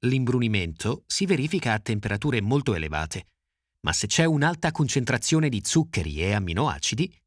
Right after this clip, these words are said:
si verificherà anche a temperature più basse. La reazione di Maillard conferisce al pane tostato il suo sapore caratteristico, alla birra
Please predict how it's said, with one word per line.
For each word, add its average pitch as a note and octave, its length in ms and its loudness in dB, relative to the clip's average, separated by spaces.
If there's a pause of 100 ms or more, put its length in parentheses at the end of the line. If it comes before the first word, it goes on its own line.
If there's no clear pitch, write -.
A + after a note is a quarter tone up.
(280)
si - 180 0
verificherà D#3+ 540 2
anche F3+ 300 0
a F3+ 40 -2
temperature A2+ 640 -2
più E3+ 140 -2
basse. - 560 -4 (1040)
La D#3 100 6
reazione E3+ 520 2
di A#2 100 2
Maillard E2 480 0 (200)
conferisce F#3+ 520 0
al A2+ 140 0
pane C3+ 220 2
tostato C3+ 480 0
il A2 100 0
suo C3 200 -2
sapore C3 400 -2
caratteristico, G#2+ 920 -2 (220)
alla G#2 280 2
birra E2 420 -2